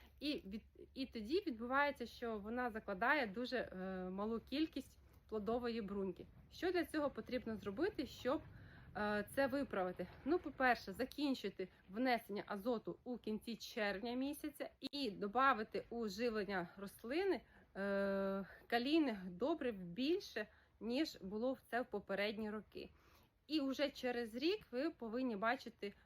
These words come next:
результати. До речі, ще однією, е, з причин, чому може бути мало плодів, це, відповідно, неправильна обрізка лохини, коли обрізають багато, е, бокових пагонів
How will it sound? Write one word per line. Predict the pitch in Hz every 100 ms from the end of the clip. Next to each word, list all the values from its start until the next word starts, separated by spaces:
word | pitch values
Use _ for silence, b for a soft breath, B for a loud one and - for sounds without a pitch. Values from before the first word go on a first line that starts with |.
| _
результати. | 185 220 220 214 175 160 - 151 - B B -
До | 196
речі, | 320 370 285
ще | - 311 311
однією, | 220 208 254 247 269 254 220 -
е, | 214 208 196
з | 196 208 226
причин, | 214 226 226 - 453 403
чому | - 240 233 233
може | 214 214 220
бути | 214 220 214
мало | 214 208 196 180 b b b b _
плодів, | 208 220 240 415 508 - -
це, | 285 320 381
відповідно, | 349 - 311 330 311 285
неправильна | 220 196 208 240 269 269 247 202
обрізка | 180 202 233 - 214 196 -
лохини, | 196 - 185 175 160 -
коли | 196 208 190 B B
обрізають | 180 185 202 185 190 170 170
багато, | 170 196 196 180 180 165 B B -
е, | 190
бокових | 180 196 185 180 -
пагонів | - 320 370 370 320